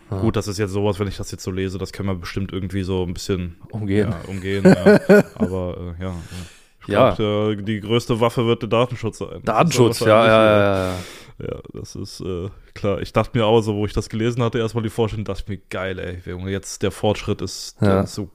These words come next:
Speaker 2: und dann liest du sowas und denkst dir, „Oh Gott, ey.“
Speaker 1: Bevor ich mir das jetzt im Warenkorb lege, was muss ich bezahlen?
Speaker 2: Oh.
Speaker 1: Hat man Preise schon
Speaker 2: Mit Sicher-,
Speaker 1: preisgegeben?
Speaker 2: mit Sicherheit, mit Sicherheit, ja. Ich weiß es jetzt nicht, hab's mir jetzt nicht mit
Speaker 1: Okay.
Speaker 2: aufgeschrieben, ja.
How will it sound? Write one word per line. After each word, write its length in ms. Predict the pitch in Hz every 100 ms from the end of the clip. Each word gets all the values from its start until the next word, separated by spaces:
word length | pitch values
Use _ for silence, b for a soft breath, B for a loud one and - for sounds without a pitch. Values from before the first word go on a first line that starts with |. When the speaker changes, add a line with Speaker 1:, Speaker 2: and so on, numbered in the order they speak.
| -
Speaker 2:
und 140 | 101
dann 140 | 95 92
liest 280 | 92 - -
du 60 |
sowas 400 | 90 90 90 85
und 160 | 90 85
denkst 280 | 87 87 -
dir, 120 | 82
„Oh 140 | 82 80 -
Gott, 260 | 76 -
ey.“ 180 | - 65 - _ _
Speaker 1:
Bevor 280 | 120 139 156
ich 60 | 160
mir 100 | 170
das 120 | 165
jetzt 140 | 165 160
im 100 | 127
Warenkorb 440 | 131 170 160 170
lege, 420 | 165 175 175 139
was 240 | 135 135 -
muss 160 | 147 151
ich 60 |
bezahlen? 420 | - - 127 147 175 _ _ _ _ _ - -
Speaker 2:
Oh. 140 | 95
Speaker 1:
Hat 120 | 107
man 120 | 123 107
Preise 340 | 113 139 156
schon 380 | 160 160 160 - -
Speaker 2:
Mit 160 | 95 -
Sicher-, 220 | 98 98
Speaker 1:
preisgegeben? 720 | 104 123 107 101 143 143 165
Speaker 2:
mit 140 | 101
Sicherheit, 340 | 107 101 92 92
mit 0 |
Sicherheit, 0 |
ja. 160 | 92 95
Ich 200 | - -
weiß 220 | 98 92
es 80 | 85
jetzt 140 | 92 -
nicht, 120 | 82
hab's 180 | 92 -
mir 60 |
jetzt 100 | 92
nicht 120 | 92 98
mit 80 | -
Speaker 1:
Okay. 180 | 110
Speaker 2:
aufgeschrieben, 260 | 95 92 95
ja. 80 | 95